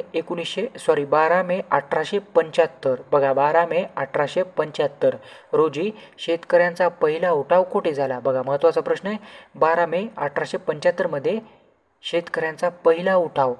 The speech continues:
कोणत्या ठिकाणी झाला? तर काय असेल याचं उत्तर मग? तर सुपे, बघा, ऑप्शन क्रमांक सी,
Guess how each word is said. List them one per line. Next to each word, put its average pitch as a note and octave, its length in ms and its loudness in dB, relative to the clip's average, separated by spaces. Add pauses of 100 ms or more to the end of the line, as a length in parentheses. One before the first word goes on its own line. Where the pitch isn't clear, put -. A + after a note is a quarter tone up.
(400)
कोणत्या F3 280 2
ठिकाणी F3 380 -4
झाला? C#3+ 280 -4 (340)
तर C#3+ 80 -4
काय D#3+ 200 0
असेल E3+ 160 -2
याचं E3 180 -2
उत्तर F3 220 0
मग? F#3 140 0 (1160)
तर D#3+ 120 0
सुपे, D#3 680 -2
बघा, C3+ 220 0
ऑप्शन C#3+ 340 0
क्रमांक E3+ 340 0
सी, C#3+ 340 -6